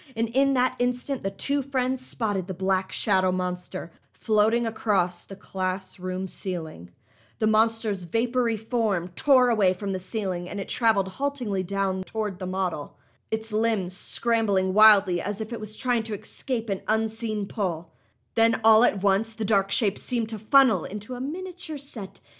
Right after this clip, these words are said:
vanishing as laser lights blinked out. Immediately, the wind died, and Sam and Chase panted in the dark and sudden quiet. All night, Sam and Chase guarded the model set, taking turns watching it as the other slept.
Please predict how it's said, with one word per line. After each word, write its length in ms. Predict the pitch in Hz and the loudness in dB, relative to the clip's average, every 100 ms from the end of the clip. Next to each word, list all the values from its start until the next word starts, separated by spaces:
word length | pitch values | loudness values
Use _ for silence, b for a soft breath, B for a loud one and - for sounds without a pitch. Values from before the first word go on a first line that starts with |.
| 302 | -8
vanishing 580 | 214 370 339 - 220 196 | 4 4 4 2 0 -2
as 300 | - 190 180 | -2 -4 -4
laser 420 | 214 254 247 226 | 0 2 2 -2
lights 300 | 208 196 196 | 0 0 0
blinked 460 | 180 226 240 226 - | -6 -2 -2 -2 0
out. 320 | 151 - - _ _ _ _ _ _ - | 0 -2 -14 _ _ _ _ _ _ 6
Immediately, 680 | 262 285 330 - 220 185 190 | 8 8 4 2 2 2 2
the 160 | 214 | 0
wind 240 | 208 226 208 | 2 2 4
died, 420 | 226 196 175 175 b b b - | 6 6 4 -2 b b b -2
and 180 | 226 | 0
Sam 300 | 220 262 233 | 2 2 2
and 120 | 226 214 | 0 0
Chase 380 | - 220 202 | 0 -2 -2
panted 480 | - 254 240 240 180 | -8 -2 -2 0 -2
in 220 | 175 220 | -2 0
the 60 | 202 | 0
dark 500 | 175 233 175 180 - B B B | 4 4 4 2 -14 B B B
and 160 | 202 | 0
sudden 380 | - - 202 208 | 2 0 0 -2
quiet. 560 | 202 202 180 170 - - _ _ _ _ _ _ _ _ _ | -2 -2 -2 -2 -8 -20 _ _ _ _ _ _ _ _ _
All 220 | - 202 226 | 0 4 4
night, 360 | 208 175 - b b | 4 0 -2 b b
Sam 320 | b - 214 208 | b -2 0 2
and 100 | 196 | 0
Chase 360 | - 202 185 | 0 0 -2
guarded 480 | - 208 202 190 170 | -2 2 4 2 0
the 80 | 180 | -2
model 320 | 180 190 180 | 2 2 2
set, 440 | 175 - 170 - b b b | -2 -4 -4 -6 b b b
taking 340 | 240 220 220 | -2 0 -2
turns 460 | 220 226 214 214 202 | 0 0 2 0 -2
watching 500 | 175 190 196 226 214 | 2 2 2 -4 -4
it 120 | 214 | -2
as 220 | 196 180 | -2 -2
the 120 | 196 | 0
other 180 | 190 185 | 2 0
slept. 580 | 185 - 190 180 - | -2 -2 -2 -2 -12